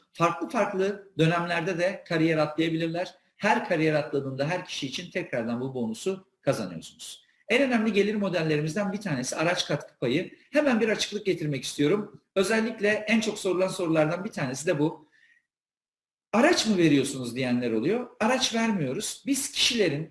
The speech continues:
girişimcilerimizin, iş ortaklarımızın kendi araçlarını almalarını sağlayacak gelir elde etmelerini sağlamak için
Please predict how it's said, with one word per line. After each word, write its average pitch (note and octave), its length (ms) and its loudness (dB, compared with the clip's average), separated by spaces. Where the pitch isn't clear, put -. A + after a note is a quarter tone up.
girişimcilerimizin, G3 960 0
iş G#3+ 180 0
ortaklarımızın E3 760 -4
kendi G#3 440 -2
araçlarını A3 800 0
almalarını G3+ 540 2
sağlayacak G3+ 640 -2
gelir G3+ 260 4
elde D#3 260 4
etmelerini A#2+ 480 -2
sağlamak A#2 480 -2
için A#3+ 320 -4